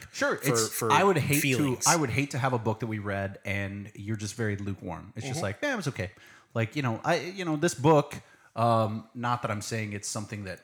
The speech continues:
Speaker 1: has shaped me or changed me, but I thought it was an
Speaker 2: No.
Speaker 1: interesting, I thought it was an interesting read, and I think it was a good kind of, uh, venture into Hemingway,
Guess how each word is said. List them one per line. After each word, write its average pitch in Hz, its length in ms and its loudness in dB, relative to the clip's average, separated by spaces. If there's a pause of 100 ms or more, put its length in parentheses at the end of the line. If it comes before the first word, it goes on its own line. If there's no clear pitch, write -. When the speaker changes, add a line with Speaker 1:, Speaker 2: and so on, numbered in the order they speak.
Speaker 1:
has - 100 -16
shaped - 440 -12
me - 140 -18
or 127 60 -18
changed - 420 -14
me, 92 180 -14
but 139 200 -6
I 151 100 2
thought 180 200 4
it 165 60 0
was 127 120 -4
an 131 60 0
Speaker 2:
No. 143 80 4
Speaker 1:
interesting, 117 520 -4
I 160 80 0
thought 208 140 -2
it - 20 2
was 180 120 0
an 160 80 0
interesting 131 480 -2
read, 107 340 -4
and 131 240 0
I 117 80 2
think 139 220 -4
it 123 60 -6
was 110 140 -2
a 117 40 -2
good 107 260 -4
kind 107 200 -6
of, 90 300 -6
uh, 87 300 -4 (1000)
venture 117 400 0
into 101 560 -4 (280)
Hemingway, 107 640 -4